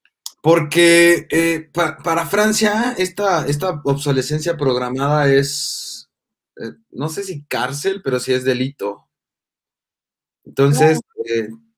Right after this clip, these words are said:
Speaker 1: todos los fabricantes están súper sometidos a criterios de durabilidad, de, eh, eh, pues, obviamente en cada,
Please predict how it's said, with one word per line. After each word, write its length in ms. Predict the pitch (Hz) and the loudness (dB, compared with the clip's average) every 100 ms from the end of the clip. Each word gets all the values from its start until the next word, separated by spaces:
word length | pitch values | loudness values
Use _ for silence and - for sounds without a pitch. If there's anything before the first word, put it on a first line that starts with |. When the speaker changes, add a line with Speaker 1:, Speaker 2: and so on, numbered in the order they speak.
| _ _ _ _ _ | _ _ _ _ _
Speaker 1:
todos 200 | 147 170 | 2 2
los 140 | 175 | 2
fabricantes 680 | 139 113 117 127 135 160 147 | 0 -2 -2 -2 -2 -2 -4
están 500 | 113 131 135 143 - _ _ _ _ _ | -2 -2 -2 -4 -8 _ _ _ _ _
súper 500 | - - 175 147 185 | -16 -6 -4 -2 -4
sometidos 680 | 185 147 123 113 139 143 147 | -2 -2 -2 -2 0 0 0
a 80 | 123 | -4
criterios 580 | 113 113 120 131 135 131 | -4 -4 -2 2 2 2
de 120 | 117 | -2
durabilidad, 720 | 110 110 110 110 107 104 110 110 _ _ _ _ _ _ | -2 -2 -4 -4 -6 -4 -6 -6 _ _ _ _ _ _
de, 1000 | - 110 113 110 110 110 110 110 110 107 | -2 2 2 2 2 2 0 0 0 0
eh, 140 | 107 - _ _ _ _ _ _ _ _ _ _ - | -4 -10 _ _ _ _ _ _ _ _ _ _ -6
eh, 440 | 113 113 120 113 - | -4 -4 -4 -6 -8
pues, 220 | 113 - - - - - | -10 -10 -12 -14 -18 -4
obviamente 520 | 143 147 151 143 143 | 2 6 6 6 6
en 140 | 143 117 | 2 2
cada, 400 | 127 135 120 | 0 0 -2